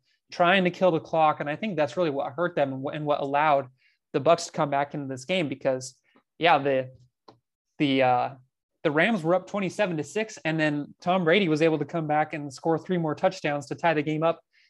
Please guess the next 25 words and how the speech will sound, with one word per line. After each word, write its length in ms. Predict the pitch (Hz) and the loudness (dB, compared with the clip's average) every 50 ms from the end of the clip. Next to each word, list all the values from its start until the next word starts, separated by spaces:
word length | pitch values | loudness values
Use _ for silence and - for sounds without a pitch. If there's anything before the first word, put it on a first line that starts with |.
| _ _ _ - | _ _ _ -4
twenty-seven 540 | - 202 185 175 160 160 202 190 165 160 | -2 0 2 2 2 4 4 4 4 2
to 60 | 151 139 | -2 -4
twenty-seven 720 | - 175 185 170 156 143 - - 185 185 170 151 143 143 139 | -4 -4 -4 -2 -2 -4 0 2 2 2 2 0 -6 -6 -8
with, 340 | 139 139 139 131 127 - _ _ - | -8 -8 -8 -10 -12 -18 _ _ 0
um, 480 | 156 160 151 143 139 139 139 139 131 127 - _ _ - - - | 2 4 6 6 4 2 0 -6 -8 -12 -16 _ _ -20 -10 0
forty 240 | - 175 165 160 165 | 2 4 6 6 4
seconds 400 | 165 - 185 165 - 170 147 - | 4 2 0 0 0 -2 -4 -2
left 180 | 175 165 - - | -4 -4 -4 -4
to 60 | 156 | -8
go 460 | 131 139 139 160 160 143 135 - - _ _ _ _ - | -2 0 2 2 2 0 -2 -6 -12 _ _ _ _ -12
in 140 | 156 147 139 | -10 -8 -6
the 60 | 131 | -6
game. 440 | 127 135 151 165 151 135 151 156 156 _ _ _ _ _ _ _ - - | -4 -2 0 0 0 -2 -4 -8 -12 _ _ _ _ _ _ _ -8 -2
Um, 440 | 147 143 143 139 135 135 135 131 131 _ _ _ _ _ _ _ _ _ _ _ _ _ _ - | 0 2 4 4 2 2 0 -8 -12 _ _ _ _ _ _ _ _ _ _ _ _ _ _ -6
and 100 | - 170 | -4 -2
he 140 | 156 185 226 | 0 2 4
was 160 | 233 254 196 | 4 4 2
helped 260 | - 214 202 190 - 190 | 4 4 2 4 4 6
out 180 | 185 180 160 | 6 6 6
by 140 | 156 160 156 | 6 4 2
the 100 | 151 151 | 2 0
Rams. 280 | 147 160 160 156 151 - | -2 -2 -2 -4 -4 -6
The 80 | 160 | -4
Rams 240 | 156 175 185 170 147 | -4 -4 -4 -4 -4
made 280 | 156 151 151 143 127 | -4 -6 -6 -6 -8